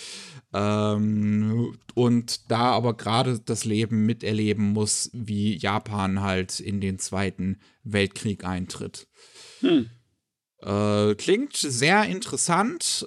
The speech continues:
Speaker 1: Äh, ja, das Ding, wie gesagt, ist kulturell anscheinend sehr wertvoll. Dementsprechend bin ich da interessiert dran.
Speaker 2: Oh ja, Literaturverfilmungen. <laughs>
Speaker 1: Ja, gemacht wird das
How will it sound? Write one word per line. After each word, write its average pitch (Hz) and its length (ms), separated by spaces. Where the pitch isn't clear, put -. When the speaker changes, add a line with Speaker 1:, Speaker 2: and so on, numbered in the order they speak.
Speaker 1:
Äh, 143 680
ja, 131 220
das 120 180
Ding, 147 380
wie 143 180
gesagt, 143 360
ist - 300
kulturell 147 500
anscheinend 147 600
sehr 123 400
wertvoll. 180 920
Dementsprechend 170 1000
bin 151 200
ich - 260
da 190 320
interessiert 202 960
dran. - 480
Speaker 2:
Oh 165 160
ja, 139 220
Literaturverfilmungen. 127 1120
<laughs> - 40
Speaker 1:
Ja, 127 260
gemacht 147 560
wird 160 260
das 143 540